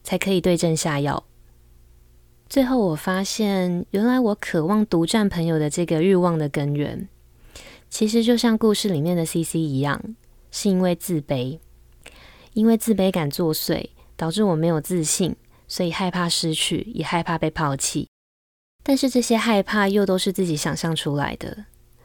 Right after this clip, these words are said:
只是因为朋友没有依照我预先设想的规则走，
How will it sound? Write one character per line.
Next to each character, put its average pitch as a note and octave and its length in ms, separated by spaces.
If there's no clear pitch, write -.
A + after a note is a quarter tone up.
只 - 160
是 A#3 180
因 A3+ 200
为 G#3+ 260
朋 F#3+ 220
友 A#3+ 120
没 F#3 140
有 F#3+ 100
依 F3+ 200
照 F#3 180
我 D#3 160
预 F3 140
先 E3+ 200
设 F3 160
想 D#3 200
的 C#3+ 100
规 D3 220
则 C3+ 180
走， - 300